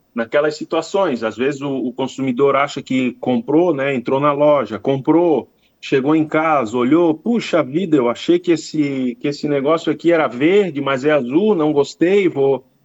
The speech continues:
vou voltar lá e, e quero trocar", né? Daí fica fazendo uma exigência de troca, enfim. Então, né, ele, ele não tem esse, esse direito, né?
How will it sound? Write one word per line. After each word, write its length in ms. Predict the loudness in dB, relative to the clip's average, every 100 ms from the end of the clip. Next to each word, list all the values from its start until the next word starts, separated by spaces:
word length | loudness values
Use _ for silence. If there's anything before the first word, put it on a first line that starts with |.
| _ _ _
vou 200 | 0 2
voltar 400 | 2 2 2 2
lá 220 | 2 2
e, 280 | 2 2 2
e 40 | 2
quero 260 | 2 2
trocar", 420 | 0 0 0 0
né? 160 | 0 0
Daí 180 | 0 -2
fica 260 | -2 -4
fazendo 380 | 0 0 2 0
uma 120 | 2
exigência 640 | 0 0 -2 0 0 -2 -4
de 140 | -4
troca, 480 | -2 0 2 0 0
enfim. 460 | -4 0 0 0 -4 _ _ _ _
Então, 420 | -6 0 0 0 -8
né, 280 | -4 0 0
ele, 240 | 0 0
ele 160 | 0 2
não 120 | 0
tem 260 | 2 2
esse, 280 | 2 0 2 2 2
esse 360 | 2 0 0 -2
direito, 600 | 2 2 2 0 -4 0
né? 300 | 0 0